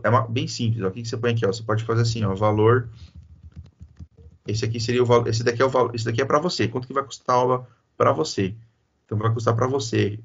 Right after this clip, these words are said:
é, consultor, cento e quarenta e dois mil reais. Quanto que vai custar pro cliente? Então, você pode pôr aqui, ó, valor para o cliente. Tá, deixa eu aumentar aqui, ó.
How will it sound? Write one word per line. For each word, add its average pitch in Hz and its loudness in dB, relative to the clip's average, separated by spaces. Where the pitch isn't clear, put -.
é, 98 0
consultor, 113 0
cento 139 -4
e - -20
quarenta 135 0
e 127 -8
dois 120 2
mil 120 2
reais. 113 2
Quanto 143 2
que 143 0
vai 139 4
custar - 0
pro 135 -6
cliente? 117 2
Então, 110 -2
você 110 0
pode 110 -2
pôr 117 4
aqui, 113 4
ó, 98 2
valor 104 4
para 117 2
o 113 -2
cliente. 107 -4
Tá, 104 -6
deixa 98 -10
eu - -6
aumentar 98 -8
aqui, 110 -14
ó. - -16